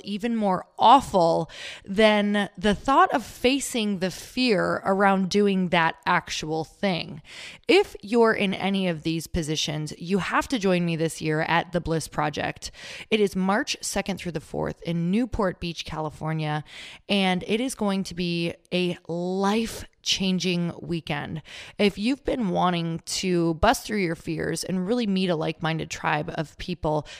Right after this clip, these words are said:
this is exactly where you must be. If you're feeling called to this, I want you to go check it out at the bliss project dot info right now. It's also in the show notes. And who is this event for? You guys, I really want to get clear on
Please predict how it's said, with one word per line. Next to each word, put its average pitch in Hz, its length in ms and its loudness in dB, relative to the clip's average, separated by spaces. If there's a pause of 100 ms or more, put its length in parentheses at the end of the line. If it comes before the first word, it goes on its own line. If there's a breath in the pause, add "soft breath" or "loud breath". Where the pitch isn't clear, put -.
(120)
this 196 160 -2
is 220 80 -6
exactly 175 880 0
where 165 580 0
you 156 440 0 (100)
must 156 600 -2 (220)
be. 139 420 -4 (320 loud breath)
If 190 200 2
you're 233 140 2
feeling 196 400 -2
called 156 280 -4
to 180 80 -4
this, 170 200 0
I - 60 -4
want 175 200 0
you 180 60 -8
to 165 80 -6
go 180 140 2
check - 260 -4
it - 100 -6
out 160 320 -2
at 214 380 0
the 175 100 -2
bliss 160 220 -2
project 156 380 -4
dot 151 180 -2
info 151 340 -2
right 147 240 -4
now. 160 280 -2
It's - 140 -12
also 160 300 -4
in 156 100 0
the 156 60 -2
show 147 220 -4
notes. - 460 -6 (420 loud breath)
And 220 160 2
who 359 320 4
is 403 120 2
this 240 180 0
event 175 320 0
for? 170 240 0
You 165 80 -2
guys, 202 180 0
I 262 40 0
really 254 400 2
want 277 200 2
to 220 80 -2
get - 220 0
clear 170 420 -2
on 170 420 -2